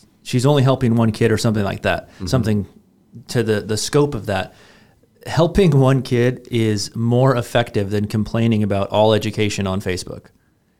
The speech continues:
Speaker 1: Like that,
Speaker 2: Well
Speaker 1: that's, that's a, that's a more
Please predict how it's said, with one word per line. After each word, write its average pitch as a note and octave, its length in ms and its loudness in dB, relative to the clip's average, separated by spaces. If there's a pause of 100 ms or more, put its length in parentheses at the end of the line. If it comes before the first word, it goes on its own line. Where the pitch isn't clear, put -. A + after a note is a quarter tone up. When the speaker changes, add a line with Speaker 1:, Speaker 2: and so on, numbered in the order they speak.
(480)
Speaker 1:
Like B2 100 2
that, B2 120 6
Speaker 2:
Well - 100 -6
Speaker 1:
that's, B2 360 0
that's B2+ 240 0
a, G#2 320 -2
that's C3 200 -4
a A#2 60 -4
more C3 580 -2